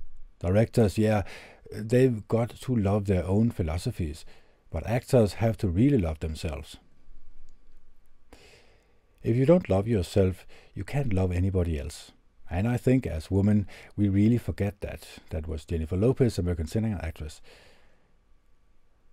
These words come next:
"But you don't know my story." One of the thoughts you m-, may have on your mind is, "Well, that's very nice for you, Jonathan, but you don't know my story."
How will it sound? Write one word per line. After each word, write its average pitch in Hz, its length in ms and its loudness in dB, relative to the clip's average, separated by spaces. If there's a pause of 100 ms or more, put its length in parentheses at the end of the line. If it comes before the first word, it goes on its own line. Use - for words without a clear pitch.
(200)
"But 110 180 2
you 135 100 2
don't 151 400 4
know 101 260 4
my 92 200 -2
story." 98 560 -4 (1900)
One 82 180 -2
of 85 60 -4
the 85 120 0
thoughts 98 400 2
you 90 120 0
m-, 80 400 -2
may 90 260 0
have 107 360 -4
on 95 140 0
your 90 160 0
mind 101 480 0
is, 104 380 -6 (420)
"Well, 110 320 2 (240)
that's 123 200 -10
very 120 220 2
nice 98 340 2
for 113 180 4
you, 139 260 4
Jonathan, 78 640 -4 (640)
but 98 240 -4
you 123 340 -8
don't 120 240 -2
know 101 460 2
my 90 240 -2
story." 76 480 -8